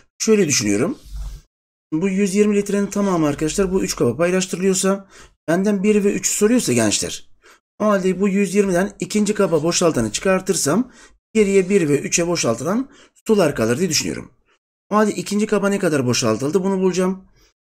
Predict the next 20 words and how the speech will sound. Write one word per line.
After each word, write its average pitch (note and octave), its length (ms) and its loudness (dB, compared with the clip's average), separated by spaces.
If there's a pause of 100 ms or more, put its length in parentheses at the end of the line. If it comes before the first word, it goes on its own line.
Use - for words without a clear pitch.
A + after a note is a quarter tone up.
(280)
İkinci F#3 320 -2
kaba G#3 260 2
beşte F#3+ 280 4
ikisi F#3 220 -4
kadardı. A2+ 640 0 (840)
Yüz F#3+ 180 -2
yirminin G3 320 0
beşte F3+ 260 0
ikisini F#3 260 -4
bulmak C#3 280 2
için F#3+ 340 -2 (440)
ne G3+ 60 0
yaparız F3+ 320 0
gençler? E3 400 -2
İki F#3+ 280 -4
bölü B2+ 220 2
beş F#3 260 0
ile G#3+ 260 0 (460)
çarpmam F3 460 0
gerekir. G2 500 -6